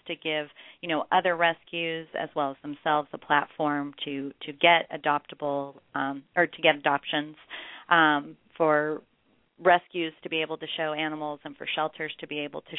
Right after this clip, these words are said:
show animals. They, they pull animals from the local shelters. Um, they do not have a facility here, so they, uh, need to foster animals through,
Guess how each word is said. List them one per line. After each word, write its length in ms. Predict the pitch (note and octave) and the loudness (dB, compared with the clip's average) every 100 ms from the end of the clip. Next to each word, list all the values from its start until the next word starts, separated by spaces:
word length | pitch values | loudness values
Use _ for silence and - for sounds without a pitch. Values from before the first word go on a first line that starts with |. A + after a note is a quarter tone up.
| - | -2
show 180 | D3+ D3 | 0 0
animals. 500 | D3+ D3+ D3+ D3 D3 - - - | 0 0 0 -4 -6 -12 -20 0
They, 220 | G3 F#3 F3 _ - | 4 4 2 _ 0
they 180 | F3+ E3+ - | 0 0 4
pull 240 | C4 G3+ | 6 6
animals 420 | E3 D3+ D#3 D3 C#3 - | 4 0 -2 -6 -8 0
from 380 | D#3+ D3+ D3+ - | 0 0 -4 -6
the 60 | D#3 | -4
local 360 | D3 D3 D3+ D3 | -2 -2 -4 -6
shelters. 540 | - C#3+ - D#3 D3 C#3+ - - - - | -4 -4 -2 -2 -2 -6 -14 -18 -18 -6
Um, 260 | D#3 D3+ D3 | -2 0 4
they 120 | F3 | 4
do 160 | E3+ F3 | 4 4
not 180 | E3+ E3 | 6 4
have 140 | - D#3+ | 0 -2
a 80 | D#3 | -4
facility 460 | E3+ - F3+ F3 F3+ | -6 0 2 2 0
here, 220 | F3+ F3+ F3 - | -2 0 -2 -4
so 140 | E3 | -4
they, 360 | D#3 D#3+ D3+ D3+ - - - - | 0 2 2 -2 -8 -20 -14 -6
uh, 240 | D3+ C#3+ - | -4 -4 -4
need 180 | E3+ D3+ | -2 -2
to 100 | D#3 - | -2 4
foster 580 | D#3+ D#3+ - E3 D#3+ - | 4 4 2 0 0 -4
animals 440 | E3 D#3+ D#3 D#3 - | -6 -4 -4 -8 -8
through, 280 | D#3+ D#3 D3+ | -6 -6 -6